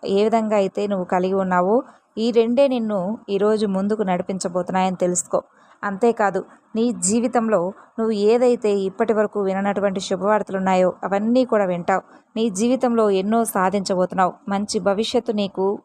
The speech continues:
ముందే రాసిపెట్టి ఉంచబోతున్నాను. రాజులాగా నువ్వు బ్రతకబోతున్నావు బిడ్డ. నిజంగా చాలా అంటే చాలా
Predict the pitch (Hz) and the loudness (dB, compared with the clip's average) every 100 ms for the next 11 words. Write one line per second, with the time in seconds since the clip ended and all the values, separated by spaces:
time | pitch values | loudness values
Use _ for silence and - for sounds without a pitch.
0 | - 190 196 214 190 185 - - 190 190 | -8 -6 0 0 2 0 -2 -6 -4 -4
1 | 185 190 185 180 185 180 - _ _ _ | -4 -4 -2 -2 -2 -2 -6 _ _ _
2 | 214 220 233 240 247 240 240 220 202 202 | -2 0 2 2 2 2 2 0 -2 -2
3 | 190 - 208 208 202 196 185 180 175 180 | -2 -2 -2 -2 -2 -2 0 0 0 -2
4 | - _ _ - 214 202 254 262 247 190 | -2 _ _ -6 -2 0 2 2 2 0
5 | 208 - 202 202 226 226 226 220 196 190 | -2 -4 0 2 0 0 -2 0 0 2
6 | 185 | 0